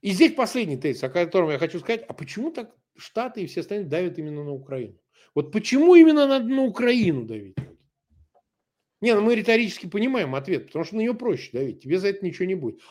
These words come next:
А на Москву давить чревато. По многим линиям. Вдруг бизнес не заладится, вдруг она обидится, вдруг в себя уйдёт, вдруг это, как это, эскалация до ядерной войны, ну и много всяких-всяких.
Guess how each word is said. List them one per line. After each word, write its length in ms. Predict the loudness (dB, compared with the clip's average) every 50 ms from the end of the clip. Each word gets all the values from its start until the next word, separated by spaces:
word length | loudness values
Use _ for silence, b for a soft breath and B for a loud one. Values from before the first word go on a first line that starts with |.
| b
А 100 | b -4
на 80 | -2 -2
Москву 360 | -2 -2 -4 -6 -10 -10 -4
давить 260 | -2 -2 -2 -2 -4 -10
чревато. 800 | -10 -10 -10 -6 -4 -4 -4 -4 -8 -12 _ _ -20 -20 -20 -20 _ _ _ _ _ _ _ _ _ _ _ _ _ _ _ _ _ _
По 120 | 2 2
многим 360 | 2 2 0 0 0 -2 -2
линиям. 360 | 0 0 -2 -2 -2 -6 -6 -2
Вдруг 260 | -2 -2 -2 -2 -2
бизнес 420 | -6 -6 -4 -4 -6 -8 -6 -6
не 80 | -8 -4
заладится, 720 | -4 -4 -2 -2 -4 -4 -6 -8 -14 -16 -18 -20 -20 -20 -20 _ _ _ _ _ _ _ _ -2
вдруг 260 | 2 2 2 2 2
она 200 | 0 0 0 -2
обидится, 580 | -4 -4 -4 -6 -6 -6 -6 -8 -10 -8 -10 -2
вдруг 240 | 0 0 0 0 -2
в 20 | -8
себя 220 | -4 -2 0 0
уйдёт, 340 | 0 0 -2 -2 -4 -4 -2
вдруг 220 | -2 -2 -2 -2
это, 260 | -4 -4 -4 -8 -10 b b b b b
как 160 | -2 -2 -2
это, 120 | 0 -4 -6
эскалация 500 | -8 -2 0 2 4 4 2 0 -2 -2
до 80 | 0 0
ядерной 380 | 2 2 0 -2 -4 -4 -4
войны, 320 | -2 0 0 0 -2 -2 -2 2
ну 160 | 6 6 8
и 40 | 8
много 300 | 6 4 2 0 -2 -2
всяких-всяких. 580 | -2 -2 -2 -2 -6 -10 -10 -10 -12 -12 -16